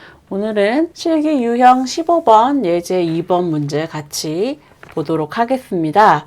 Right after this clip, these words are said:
먼저 요구사항부터 같이 읽어보시면 되는데, 요구사항 같은 내용은 앞에 예제 일 번 내용에서 상세하게 설명해드려서 똑같이 중복되는 내용이기 때문에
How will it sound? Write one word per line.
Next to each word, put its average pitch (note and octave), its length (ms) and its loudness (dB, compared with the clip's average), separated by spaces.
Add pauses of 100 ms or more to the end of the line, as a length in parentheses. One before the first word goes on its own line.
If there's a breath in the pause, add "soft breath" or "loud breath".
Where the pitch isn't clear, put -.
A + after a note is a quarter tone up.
먼저 G#3 440 2
요구사항부터 C4 1160 6
같이 G3 420 0
읽어보시면 F#3+ 720 0
되는데, F3 760 0
요구사항 F#3 680 -2
같은 D#3+ 680 -4
내용은 D#3 680 -4 (380 loud breath)
앞에 G#3 680 -4
예제 F3+ 680 -4
일 D#4+ 260 -6
번 D#4+ 280 -2
내용에서 F3+ 840 -6 (220)
상세하게 C4+ 840 -2
설명해드려서 A#3+ 1080 -2 (340)
똑같이 F4+ 500 -6
중복되는 F#3 680 -6
내용이기 D#3 460 -4
때문에 F#3 480 -2